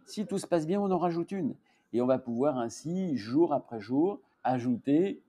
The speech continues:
des salutations au soleil jusqu'à ce que l'on fasse dix, douze minutes de salutations au soleil en enchaînement. Et quand on en arrive à douze minutes en enchaînement,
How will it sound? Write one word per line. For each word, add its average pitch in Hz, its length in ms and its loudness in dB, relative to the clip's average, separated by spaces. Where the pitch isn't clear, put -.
des 123 180 -4
salutations 117 560 -6
au - 40 -16
soleil 170 300 -4
jusqu'à 170 380 -6
ce - 80 -10
que - 100 -6
l'on 110 160 0
fasse - 400 -4
dix, 147 420 -6
douze 139 400 -2
minutes 127 400 2
de 120 100 -2
salutations 113 580 -6
au 104 40 -10
soleil 107 340 -6
en 110 100 -2
enchaînement. - 480 -12
Et 110 100 -8
quand - 260 -4
on 185 140 2
en 160 160 4
arrive 139 420 4
à 104 120 -8
douze 131 380 -2
minutes 131 520 4
en 131 180 2
enchaînement, 120 680 -4